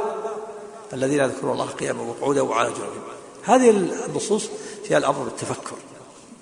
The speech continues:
والحديث فيه التفكر في آلاء الله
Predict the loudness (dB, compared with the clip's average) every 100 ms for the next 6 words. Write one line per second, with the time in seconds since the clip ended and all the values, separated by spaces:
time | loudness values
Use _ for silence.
0 | -20 -20 -20 -20 -20 -20 -12 2 4 6
1 | 2 4 0 -2 -4 -4 -6 -2 -2 -2
2 | -2 -2